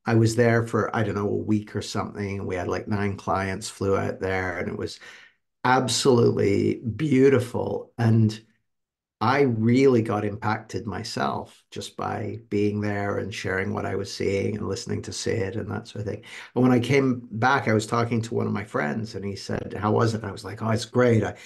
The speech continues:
see everything differently. I see it so much more deeply, so much more clearly." He's like, "Oh, wow, like what?" And I said something, and he's like, "You've been saying that for years." And I'm like, "Okay, okay." So, so you may have that experience, but, like, what's really, really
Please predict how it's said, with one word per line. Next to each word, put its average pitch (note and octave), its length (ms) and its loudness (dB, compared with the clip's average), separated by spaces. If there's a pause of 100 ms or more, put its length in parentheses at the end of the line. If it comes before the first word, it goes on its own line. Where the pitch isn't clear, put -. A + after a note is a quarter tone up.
(280)
see - 360 -4
everything C3+ 680 4
differently. A2+ 600 0
I A#2 80 -6
see B2+ 180 -2
it A2 100 0
so C#3 380 0
much B2+ 300 0
more A#2+ 160 2
deeply, A2+ 420 0
so C#3 240 -4
much C3+ 240 -6
more C3 160 -4
clearly." A#2+ 420 0 (200)
He's C#3+ 160 -4
like, D3 220 0
"Oh, F#3+ 80 6
wow, G3 280 8
like C#3+ 240 4
what?" F#3 320 2
And B2 120 -2
I C3 100 2
said C3+ 320 -4
something, A#2+ 400 -4
and A#2 80 -2
he's A#2 180 -6 (140)
like, A#2+ 240 -4
"You've F3 320 -8
been F#3 160 -2
saying E3+ 300 -2
that D#3+ 200 -2
for D#3 100 -6
years." D#3 440 0
And - 80 -8
I'm C3 180 -4
like, A#2 240 -6
"Okay, A2+ 360 -6
okay." A2+ 360 -4 (280)
So, G#3 340 10
so - 140 4
you G3+ 160 8
may A3 160 8
have F#3 200 8
that E3+ 140 6
experience, D#3+ 480 0
but, D#3 280 -4 (1200)
like, D3 300 -4
what's D#3 300 -2
really, E3+ 720 0
really B2 800 -2